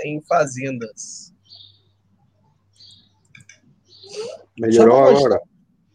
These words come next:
Speaker 1: Melhorou, melhorou. Só pra constar, Ojeda, eu tô vendo aqui, tem mais gente na, na Twitch, tá? É só porque o... não encontraram na Twitch o, o StreamYard, ele não,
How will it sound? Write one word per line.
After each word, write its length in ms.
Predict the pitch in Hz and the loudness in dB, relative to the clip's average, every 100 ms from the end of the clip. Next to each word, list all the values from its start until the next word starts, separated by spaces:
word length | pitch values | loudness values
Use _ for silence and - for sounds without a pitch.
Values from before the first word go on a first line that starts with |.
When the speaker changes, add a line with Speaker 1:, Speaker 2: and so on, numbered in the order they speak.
| _ _ _ _ - _ | _ _ _ _ -20 _
Speaker 1:
Melhorou, 440 | 175 190 185 170 165 | -4 2 4 4 2
melhorou. 320 | 170 165 156 | 2 0 0
Só 120 | 220 | -6
pra 100 | 226 | -6
constar, 540 | 233 214 190 190 220 202 | -4 -2 -2 2 4 4
Ojeda, 320 | 156 156 135 147 | 0 -4 -6 -4
eu 140 | 170 | -4
tô 160 | 214 180 | -4 -4
vendo 220 | 196 196 | -2 -2
aqui, 240 | 170 220 | -2 -4
tem 140 | 208 196 | -6 -4
mais 240 | 202 214 | -2 -2
gente 320 | 165 208 - 196 | -4 -6 -6 -6
na, 280 | 185 185 | -4 -2
na 100 | 180 | -4
Twitch, 340 | 175 190 175 - | -8 -12 -12 -4
tá? 200 | 151 156 | 0 0
É 60 | 156 | -2
só 140 | 156 | -6
porque 640 | - _ 165 170 170 165 - _ _ _ - - | -10 _ -10 -8 -8 -10 -12 _ _ _ -20 -20
o... 920 | 139 143 147 147 143 143 139 131 131 127 110 110 135 _ _ _ - - - - 539 539 523 285 | -14 -10 -10 -8 -8 -8 -10 -10 -12 -14 -18 -20 -20 _ _ _ -20 -20 -20 -20 -14 -10 -6 0
não 160 | 185 | 0
encontraram 760 | 202 233 190 165 165 208 208 175 | -2 -4 -4 2 4 4 2 0
na 140 | 160 160 | 0 -4
Twitch 460 | 151 147 175 - | -6 -12 -12 -12
o, 480 | 170 165 156 139 - - _ _ _ - | -10 -10 -12 -14 -18 -20 _ _ _ -14
o 120 | 147 | -12
StreamYard, 640 | 151 185 180 165 208 208 165 | -10 -6 -4 0 0 0 -4
ele 180 | 160 | -4
não, 260 | 160 170 | -2 0